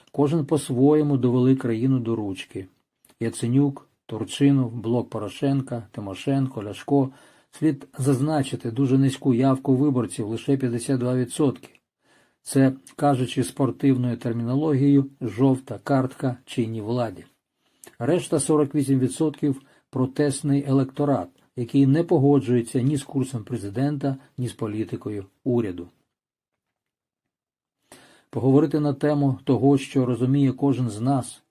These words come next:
але не завжди може висловити через своє надмірне розуміння, я вирішив із легендарним борцем за незалежність України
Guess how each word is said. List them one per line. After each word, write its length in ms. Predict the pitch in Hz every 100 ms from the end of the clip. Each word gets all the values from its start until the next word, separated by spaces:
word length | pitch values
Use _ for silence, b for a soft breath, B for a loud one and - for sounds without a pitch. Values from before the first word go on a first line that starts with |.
| _ _ -
але 260 | 117 135
не 140 | 135 139
завжди 480 | 147 143 127 147
може 340 | 131 135 131 117
висловити 720 | 117 147 139 139 139 139 131
через 300 | 131 135 131
своє 260 | - 135 131
надмірне 600 | 131 113 131 127 113 104
розуміння, 680 | 101 95 117 143 131 131 120 b b b b b
я 180 | 131 175
вирішив 400 | 170 165 - 160
із 240 | 147 -
легендарним 920 | 127 139 143 139 127 147 135 120 113
борцем 540 | 104 117 117 143 139 113
за 120 | 117
незалежність 840 | 117 113 123 127 104 104 98 -
України 640 | 98 - 107 143 151 143